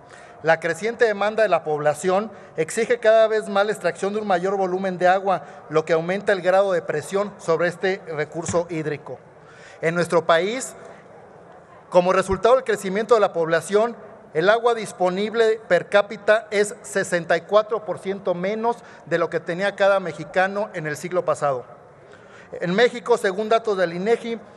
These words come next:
en el dos mil diez, once punto ocho por ciento de los hogares mexicanos no tenían agua. Para el dos mil veinte pasamos al veintidós punto cuatro,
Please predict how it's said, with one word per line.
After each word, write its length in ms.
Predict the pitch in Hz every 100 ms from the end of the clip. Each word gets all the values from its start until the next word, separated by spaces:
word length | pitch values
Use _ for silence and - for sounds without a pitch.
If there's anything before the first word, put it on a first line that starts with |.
| - -
en 100 | 170
el 140 | 180
dos 160 | 185 180
mil 200 | 226 226
diez, 380 | 226 240 240 - - - -
once 320 | 214 233 214
punto 380 | 220 226 220 214
ocho 280 | 220 240 233
por 140 | -
ciento 320 | - 208 208
de 40 | 180
los 140 | -
hogares 340 | 170 196 208
mexicanos 680 | 185 151 160 208 208 208 - -
no 180 | 180 196
tenían 380 | 185 175 180
agua. 380 | 180 170 147 - - - -
Para 200 | 147 147
el 80 | 143
dos 160 | 147 165
mil 160 | 214
veinte 420 | 214 226 220 254 247 - - -
pasamos 500 | 170 165 196 202 220
al 140 | 202 175
veintidós 600 | 170 165 170 170 208 208
punto 400 | 185 202 208 190
cuatro, 500 | 185 208 208 196